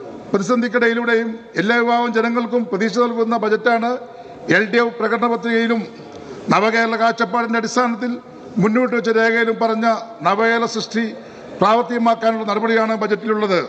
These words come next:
കേന്ദ്ര സർക്കാരിന്റെ സംസ്ഥാന സർക്കാരിന് അർഹമായിട്ടുള്ള അമ്പത്തേഴായിരത്തി നാനൂറ് കോടി രൂപ തരാനുള്ളത് കേന്ദ്രവിഹിതം നൽകാതെ അവഗണിക്കുമ്പോൾ പുതിയ സാമ്പത്തിക സ്രോതസ്സുകൾ കണ്ടെത്തുന്ന സംസ്ഥാനത്തിന് വഴിയുള്ളൂ.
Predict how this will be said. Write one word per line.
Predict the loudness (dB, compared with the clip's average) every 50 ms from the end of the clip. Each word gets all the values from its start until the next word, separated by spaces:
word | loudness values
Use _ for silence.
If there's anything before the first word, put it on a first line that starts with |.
| -6 -12 -16 -16 -16 -16 -16 -16 -16 -14 -14 -12 -12 -10 -10 -10 -10 -8 -8 -8 -2 2 2
കേന്ദ്ര | 4 4 2 2 -2 -2 0
സർക്കാരിന്റെ | -2 0 2 2 2 2 2 0 -2 0 0
സംസ്ഥാന | -2 -2 -2 -2 -2 -2 0 0 0
സർക്കാരിന് | -2 0 2 0 2 2 2 0
അർഹമായിട്ടുള്ള | 0 0 0 2 2 0 0 0 0 0 2 0 0 -2 -6 -12 -14 -16 -18 -18 -10 -2 0
അമ്പത്തേഴായിരത്തി | 2 2 2 2 2 2 4 4 2 2 0 -2 -2 0
നാനൂറ് | 2 2 2 2 -2 -2 -2 -2
കോടി | -2 -2 -2 0
രൂപ | 0 2 2 2 0 -2 -8 -12 -6 -2 0
തരാനുള്ളത് | 0 2 2 0 0 0 0 2 2 0 0 -2 -6 -10 -12 -2 0
കേന്ദ്രവിഹിതം | 2 2 2 0 0 0 0 2 0 0 0 0
നൽകാതെ | -2 0 0 2 2 2 2 2 2 2
അവഗണിക്കുമ്പോൾ | 0 0 0 0 -2 -2 0 2 2 4 4 2 0 -4 -8 -12 -16 -18 -18 -18 -18 -16 -16 -16 -16 0 2
പുതിയ | 2 4 4 2 2 2 2
സാമ്പത്തിക | 2 2 2 0 -4 -2 0 0 0 0
സ്രോതസ്സുകൾ | 0 0 0 -2 -2 -2 0 0 0
കണ്ടെത്തുന്ന | 0 0 -2 -2 -2 0 2 2 2 2 0 -4 -10 -16 -18 -18 -18 -18 -10 -2 0
സംസ്ഥാനത്തിന് | 0 0 0 0 2 2 2 2 -2 -2 -2 0 2 2
വഴിയുള്ളൂ. | 2 2 2 2 2 2 0